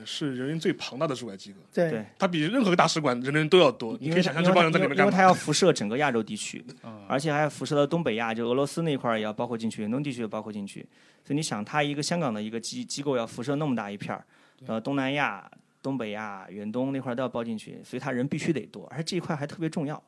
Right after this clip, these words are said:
Speaker 4: 对，而且
Speaker 3: 啊。
Speaker 4: 作为背景来说，它
Speaker 3: 对。
Speaker 4: 大部分是，在二十世纪大，大部分时间是作为一个殖民地。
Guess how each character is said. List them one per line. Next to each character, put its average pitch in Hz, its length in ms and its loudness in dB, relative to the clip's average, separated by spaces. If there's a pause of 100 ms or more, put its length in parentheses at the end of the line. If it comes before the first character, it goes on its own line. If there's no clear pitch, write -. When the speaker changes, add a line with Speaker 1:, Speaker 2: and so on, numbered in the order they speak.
(180)
Speaker 4:
对， 123 260 -16
而 143 100 -6
且 156 220 -4 (220)
Speaker 3:
啊。 104 280 -8 (160)
Speaker 4:
作 135 180 0
为 120 120 0
背 139 220 0
景 104 180 -8
来 92 160 -6
说， 110 320 -8
它 123 220 -6
Speaker 3:
对。 113 80 -12 (520)
Speaker 4:
大 135 100 2
部 110 80 -6
分 113 120 -12
是， - 120 -14
在 139 140 -4
二 131 160 0
十 120 80 -12
世 117 80 -10
纪 117 100 -8
大， 120 280 -4
大 135 120 2
部 110 60 -4
分 110 100 -4
时 - 140 -8
间 110 100 -4
是 113 140 -8
作 117 140 -6
为 107 80 -6
一 - 20 -8
个 110 80 -8
殖 110 140 -8
民 110 160 -6
地。 113 120 -8